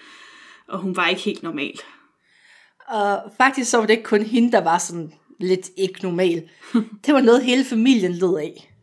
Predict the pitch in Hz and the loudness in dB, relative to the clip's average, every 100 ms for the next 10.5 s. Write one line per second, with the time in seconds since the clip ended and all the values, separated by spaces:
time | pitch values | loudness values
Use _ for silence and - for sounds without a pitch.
0 | - - - 214 220 214 - - 220 - | -16 -14 -8 -6 -6 -6 -8 -6 -6 -6
1 | 208 - - - 381 320 262 240 220 - | -12 -10 -8 -6 -6 -4 0 2 2 0
2 | 214 208 269 269 - 226 220 208 202 202 | 2 4 4 2 -2 4 4 6 4 2
3 | - 196 202 196 196 202 - 202 190 185 | 0 -2 -2 0 -2 -6 -4 -2 -2 -6
4 | - _ - 214 214 208 254 269 311 254 | -14 _ -2 0 0 0 4 6 6 6
5 | 208 - 196 190 214 285 285 226 - 185 | 2 -2 0 2 4 4 2 -4 0 -2
6 | 147 175 - 233 240 233 220 214 220 202 | -2 -6 -10 -4 0 2 0 2 2 2
7 | 202 - 196 190 196 233 233 - 180 - | 0 -6 -2 0 2 2 2 0 -2 0
8 | 196 - 202 185 180 185 185 208 202 175 | 0 -2 -4 -4 -4 -6 -6 -6 -8 -8
9 | 208 196 196 185 185 - - - 214 262 | -8 -6 -6 -6 -6 -6 -8 0 2 6
10 | 226 170 170 170 170 | 6 4 2 2 2